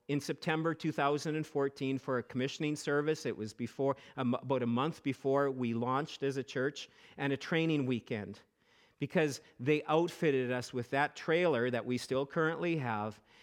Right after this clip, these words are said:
and, and that trailer full of equipment. Probably eighty thousand dollars at least of equipment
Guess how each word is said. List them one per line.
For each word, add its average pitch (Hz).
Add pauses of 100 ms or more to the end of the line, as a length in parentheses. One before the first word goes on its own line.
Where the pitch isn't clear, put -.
(120)
and, 147
and 139
that 127
trailer 151 (540)
full 92 (400)
of 120
equipment. - (640)
Probably 143 (320)
eighty 165
thousand 135
dollars 120
at 110
least 123
of 117
equipment 120